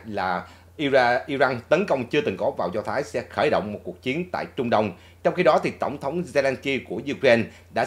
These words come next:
sử dụng cái hội nghị thượng đỉnh này để nhắc nhở các lãnh đạo của Âu Châu là quốc gia của ông ta đang trong tình trạng rất tệ hại và rất cần sự ủng hộ trong cuộc chiến chống lại sự xâm lăng của Nga. Các nhà lãnh đạo của Âu Châu đã bắt đầu, à,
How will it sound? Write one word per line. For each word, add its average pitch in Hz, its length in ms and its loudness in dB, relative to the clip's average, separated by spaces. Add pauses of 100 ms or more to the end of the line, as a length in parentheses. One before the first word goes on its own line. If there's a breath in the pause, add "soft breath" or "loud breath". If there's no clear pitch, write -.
sử 143 100 2
dụng 123 240 -2
cái 139 140 -4
hội - 120 -2
nghị 101 220 -4
thượng 104 200 -6
đỉnh 104 160 -6
này 101 260 0 (220 loud breath)
để 104 140 -2
nhắc 156 340 0
nhở 101 280 -2
các 175 220 -2
lãnh 120 160 -4
đạo 87 140 -4
của - 140 -6
Âu 113 160 0
Châu 107 260 4 (260 loud breath)
là 104 160 0
quốc 185 220 -2
gia 135 200 2
của 135 120 -4
ông 123 80 -6
ta 110 160 0
đang 123 200 -4
trong 123 180 -4
tình - 180 -8
trạng 85 280 -6
rất 196 120 0 (100)
tệ 87 200 2
hại 90 240 -2 (200)
và 95 240 -2 (140)
rất 220 300 2
cần 113 220 2 (120)
sự 113 380 -2
ủng 143 160 -10
hộ 95 220 -2 (100)
trong 127 260 -2
cuộc - 260 -14
chiến 151 220 0 (100)
chống 165 180 2
lại 87 120 -4
sự - 160 -12
xâm 113 240 -4
lăng 107 200 -4
của 117 80 -8
Nga. 117 340 0 (380 soft breath)
Các 196 180 2
nhà 135 160 2
lãnh 110 180 -2
đạo 101 160 0
của 127 140 -4
Âu 120 140 0
Châu 120 300 2 (240 loud breath)
đã 95 180 -2
bắt - 180 -4
đầu, 104 240 2
à, 92 120 2